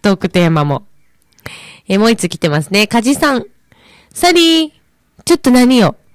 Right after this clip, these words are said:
関西ツアーだと。マジで。行きます。絶対に行きます。多分大阪かな。てかさ、関東は？東京は？楽しみにしてますよ。で、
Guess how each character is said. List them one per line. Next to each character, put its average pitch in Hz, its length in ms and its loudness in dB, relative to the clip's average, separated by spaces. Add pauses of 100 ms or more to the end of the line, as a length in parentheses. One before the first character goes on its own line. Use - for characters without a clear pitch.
(280)
関 269 200 2
西 381 240 2
ツ - 180 0
ア 320 40 4
ー 320 40 2
だ 233 140 2
と。 175 240 -2 (300)
マ 269 160 0
ジ 277 100 2
で。 190 260 0 (280)
行 233 100 -8
き 277 100 0
ま 262 140 4
す。 - 220 -8 (340)
絶 285 220 0
対 302 140 2
に 294 80 2
行 277 60 -4
き 285 80 0
ま 240 160 2
す。 - 200 -10 (420)
多 226 80 2
分 302 160 2
大 294 120 2
阪 302 260 -2
か 254 140 0
な。 254 200 -2 (840)
て 349 80 0
か 302 140 2
さ、 214 240 2 (180)
関 381 180 2
東 247 200 4
は？ 170 220 0 (440)
東 302 160 0
京 294 200 0
は？ 302 180 0 (300)
楽 277 200 0
し 277 100 -2
み 269 120 -2
に 285 100 0
し - 60 -8
て 277 100 -2
ま 269 120 2
す 226 140 -4
よ。 220 460 0 (560)
で、 - 280 -2